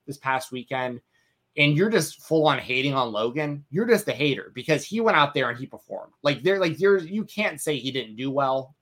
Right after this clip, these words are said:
uh, in that match against The Miz. And, you know, especially in comparison to other celebrities, like, Bad Bunny did well, Pat McAfee did well. We've also seen some celebrities do terrible. Um, I think Logan might be the best celebrity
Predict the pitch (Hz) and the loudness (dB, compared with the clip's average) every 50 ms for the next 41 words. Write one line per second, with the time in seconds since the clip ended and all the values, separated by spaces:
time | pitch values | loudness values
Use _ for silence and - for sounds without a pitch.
0 | _ _ - 143 139 135 139 143 139 131 127 127 131 127 - 127 127 117 - - | _ _ -8 -6 -4 -2 0 0 0 0 0 0 -2 -2 -4 -6 -8 -8 -10 -12
1 | 107 113 127 135 135 131 127 131 - - _ _ _ _ _ _ _ _ _ _ | -10 -8 -6 -4 -4 -4 -6 -8 -12 -16 _ _ _ _ _ _ _ _ _ _
2 | _ - 147 143 135 127 123 117 113 104 95 - - _ _ _ _ _ _ _ | _ -2 0 0 2 2 0 -2 -4 -8 -12 -16 -20 _ _ _ _ _ _ _
3 | _ _ _ _ _ _ _ _ _ _ _ _ - 147 147 143 135 143 143 143 | _ _ _ _ _ _ _ _ _ _ _ _ 0 2 4 6 6 6 4 4
4 | 143 143 - 196 208 202 208 196 165 160 143 160 165 180 175 - - 175 160 151 | 0 0 2 2 2 2 0 -2 -2 -2 -2 0 0 0 0 -2 -2 2 4 4
5 | 143 123 131 147 151 165 151 143 - 131 131 139 160 170 160 143 131 131 131 - | 4 6 4 4 2 2 0 -2 -2 -2 -2 0 0 0 -2 -2 -2 -4 -6 -8
6 | _ - _ - 156 143 131 113 156 151 190 190 139 156 180 214 226 202 165 165 | _ -14 _ -2 0 0 0 2 4 4 4 4 4 2 2 2 2 0 0 -2
7 | 143 135 131 127 127 139 165 165 - _ _ _ - 160 156 156 147 170 196 196 | -2 0 0 2 2 2 2 0 -4 _ _ _ -2 -2 0 2 2 2 0 0
8 | 196 156 156 151 147 135 131 117 117 120 120 123 131 147 151 - _ _ _ _ | -4 -8 -6 -6 -4 -4 -4 -2 -2 0 2 2 2 0 -2 -4 _ _ _ _
9 | 147 156 208 226 214 214 190 - 208 196 175 - 165 156 151 - 175 170 170 175 | -2 2 2 2 2 -2 -4 -6 -6 -6 -6 -8 -10 -12 -8 -4 -4 -2 -2 -2
10 | 170 165 147 131 117 143 165 156 - - - 147 147 - 202 151 113 101 - - | -2 -2 -4 -2 -2 -4 -4 -4 -6 -6 -4 0 0 2 2 0 -2 -4 -8 -16
11 | - _ _ _ _ _ _ - 156 151 147 139 127 117 110 101 98 - _ _ | -18 _ _ _ _ _ _ 0 2 4 4 4 2 0 -4 -8 -10 -12 _ _
12 | _ _ _ - 156 180 240 233 175 143 147 175 202 185 156 135 127 139 156 151 | _ _ _ 4 4 4 4 0 2 4 4 4 4 2 0 0 2 0 0 0
13 | 151 147 143 131 135 135 - 139 135 123 123 139 139 139 135 127 - | 0 0 0 0 -2 -2 -2 -2 -2 -2 0 -2 -2 -4 -4 -6 -10